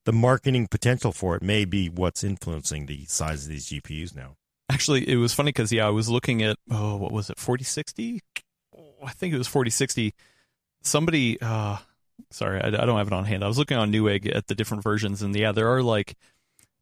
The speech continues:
Speaker 2: single slot, uh, single fan forty sixties, and then there's, like, triple sl-, you know, triple fan forty sixties that are, like, two and a half slots, and I'm just like, "Wait, that's the <laughs> same exact card."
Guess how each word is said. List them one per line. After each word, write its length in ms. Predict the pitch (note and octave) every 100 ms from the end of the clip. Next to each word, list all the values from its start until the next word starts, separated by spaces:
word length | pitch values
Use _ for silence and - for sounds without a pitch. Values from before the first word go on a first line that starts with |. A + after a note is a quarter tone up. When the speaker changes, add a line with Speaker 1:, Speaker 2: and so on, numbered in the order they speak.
| _
Speaker 2:
single 440 | - - D3 D3 C#3+
slot, 520 | - A#2+ G#2+ A2 G#2 _ _ _ _ _ - -
uh, 360 | G#2+ F#2 F#2 F2 - -
single 680 | - C3 B2+ A#2+ A#2 A2 -
fan 680 | - - A2 G#2 G2 F#2+ F#2+ _ _ _ _
forty 260 | A2+ G2+
sixties, 640 | G2 - - F2 E2+ - - _ _ _ _ _ _ -
and 140 | G#2+
then 100 | G#2
there's, 220 | G#2 G2
like, 240 | G2+ F#2+ - _ _ _ _ -
triple 360 | - D#3+ - G#2+
sl-, 180 | - - -
you 120 | B2
know, 120 | G2
triple 340 | G2+ - C#3 A2+
fan 420 | - G2+ F#2+ F#2 -
forty 240 | - F#2+ G2+
sixties 400 | - G2 G2+ G2
that 100 | G2
are, 60 |
like, 180 | G2 F#2
two 120 | -
and 100 | A2
a 20 |
half 140 | G2 G2+
slots, 320 | - F#2+ -
and 80 | G2
I'm 80 | G2
just 160 | G2+
like, 160 | G2 F#2 _ -
"Wait, 160 | F#2+
that's 180 | A2 -
the 60 | C#3
<laughs> 120 | -
same 80 | B2
exact 360 | D3+ - G2+ -
card." 280 | G#2 F#2